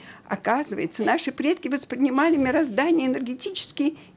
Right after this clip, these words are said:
и информационно единым, так как в настоящ-, так как в настоящее время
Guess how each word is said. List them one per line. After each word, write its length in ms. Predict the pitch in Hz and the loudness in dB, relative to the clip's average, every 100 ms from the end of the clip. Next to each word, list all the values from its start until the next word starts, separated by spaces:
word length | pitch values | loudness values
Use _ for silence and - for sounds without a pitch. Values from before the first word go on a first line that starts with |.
| - | 2
и 180 | 330 330 | 2 4
информационно 920 | 294 311 277 240 247 - 262 370 370 | 2 4 2 0 -2 0 2 4 6
единым, 640 | 370 330 285 359 381 294 156 - - - _ | 6 6 4 4 4 4 -2 -14 -20 -20 _
так 160 | 208 214 | 0 0
как 160 | 226 | 0
в 20 | |
настоящ-, 640 | 254 254 208 254 359 349 - | 0 0 0 2 2 0 -2
так 300 | - 359 - - | 0 0 -2 -8
как 240 | - 190 | -6 -4
в 40 | 208 | -2
настоящее 640 | 214 - 220 294 311 202 | -2 0 2 2 2 0
время 440 | 190 220 359 311 | 0 2 2 2